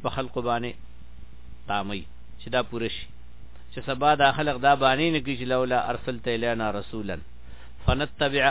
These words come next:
آياتك من قبل أن نذل ونخزى." الله مونږ ته پیغمبر ولې نه رالیږو؟ زمونږ د ذلیله کېدو، د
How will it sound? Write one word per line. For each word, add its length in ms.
آياتك 420
من 240
قبل 300
أن 280
نذل 420
ونخزى." 560
الله 200
مونږ 160
ته 160
پیغمبر 420
ولې 220
نه 80
رالیږو؟ 400
زمونږ 300
د 160
ذلیله 320
کېدو، 420
د 80